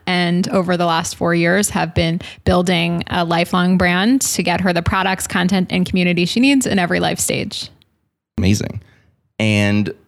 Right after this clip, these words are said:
Speaker 2: we're gonna take a bunch of steps back. Where'd you grow up?
Speaker 1: New York City.
Speaker 2: And did you have entrepreneurial endeavors as you were growing up, or was school important to you, or did you not give a shit about school, or were you not able to not give a shit about school?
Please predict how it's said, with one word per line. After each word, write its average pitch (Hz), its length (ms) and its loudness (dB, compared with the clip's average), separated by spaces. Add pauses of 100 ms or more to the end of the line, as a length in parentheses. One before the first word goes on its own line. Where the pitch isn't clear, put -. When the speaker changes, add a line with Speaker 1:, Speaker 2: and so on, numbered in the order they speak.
(280)
Speaker 2:
we're 113 160 2
gonna 120 200 2
take 104 220 -2
a 92 60 0
bunch 101 340 0
of 82 60 -2
steps - 240 -2
back. - 400 -4 (680)
Where'd 101 220 2
you 104 60 -2
grow 90 160 2
up? - 260 -6 (460)
Speaker 1:
New 208 100 2
York 196 200 2
City. - 320 -4 (760)
Speaker 2:
And 98 360 2
did 95 160 -2
you 113 180 4
have 92 640 0 (160)
entrepreneurial 98 720 2
endeavors 107 560 2
as 101 180 0
you 98 80 2
were 101 100 4
growing 92 380 0
up, 156 300 -2
or 92 180 0
was 80 160 0
school 135 260 -2
important 117 420 -2
to - 100 -2
you, 104 260 2
or 82 80 2
did 73 160 -8
you 69 80 -8
not 65 180 -4
give 65 140 -6
a 62 60 -4
shit - 200 -4
about 107 240 -2
school, 90 640 -2
or 85 280 -2
were 78 180 -8
you 78 140 -4
not 69 260 -4
able 113 300 2
to - 100 -4
not 104 180 2
give 98 140 -2
a 90 60 0
shit 92 160 -4
about 85 240 -2
school? 87 500 -2